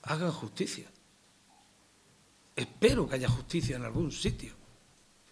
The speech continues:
De momento yo no la he visto. Y eso sí, le diré a Francisco Reyes,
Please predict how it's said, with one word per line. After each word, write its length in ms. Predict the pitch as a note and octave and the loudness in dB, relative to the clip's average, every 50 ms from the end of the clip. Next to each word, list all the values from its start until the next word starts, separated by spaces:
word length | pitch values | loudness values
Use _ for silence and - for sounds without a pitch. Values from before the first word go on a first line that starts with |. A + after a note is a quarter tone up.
| - - - - - - - - - - | -20 -20 -20 -20 -18 -18 -18 -16 -10 -4
De 160 | - C#3 C3 | 0 0 2
momento 460 | C3 C3 C#3+ G#3+ C4 B3 - - C#4 | 2 4 4 4 4 4 2 0 0
yo 220 | G#3+ D3+ E3 D3+ C3 | 0 4 2 2 2
no 100 | B2 B2 | 2 -2
la 100 | A#2 A2 | -4 -4
he 60 | A2 | -2
visto. 320 | A2+ F#3+ F3 - - - - - - - - - - - - - - - - - - - - - - - - - - - - - - | -2 -2 -2 -4 -10 -12 -14 -14 -20 -20 -20 -20 -20 -20 -20 -20 -20 -20 -20 -20 -20 -20 -20 -20 -20 -20 -18 -16 -14 -12 -12 -6 2
Y 80 | - A#3 | 8 12
eso 180 | A3+ - A#3+ | 12 12 12
sí, 380 | - - D#3+ B2+ A#2 - - - | 12 6 4 2 -2 -4 -8 -4
le 100 | - D#3 | -2 0
diré 220 | D3+ D3+ F3 F#3 G#3+ | 4 6 8 10 10
a 100 | G3+ F3 | 10 10
Francisco 540 | - - F3+ E3 F3 G3 F3+ - - F3 D#3 | 8 6 4 4 6 4 4 4 6 4 8
Reyes, 500 | D#3 E3+ E3+ D#3+ D#3+ D#3+ D3+ - - | 8 8 8 10 10 8 6 6 2